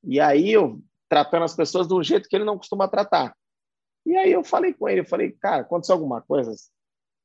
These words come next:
Aí ele: "Pô, hoje eu não tô num dia bom, tal. Pô, desculpa aí, pô, obrigado de, de, por você ter notado e tal."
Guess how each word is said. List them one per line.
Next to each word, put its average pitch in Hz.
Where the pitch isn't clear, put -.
Aí 127
ele: 147
"Pô, 165
hoje 147
eu -
não 143
tô 156
num 147
dia 123
bom, 120
tal. 131
Pô, 139
desculpa 147
aí, 139
pô, 135
obrigado 127
de, 127
de, 117
por 127
você 123
ter 117
notado 131
e 120
tal." 165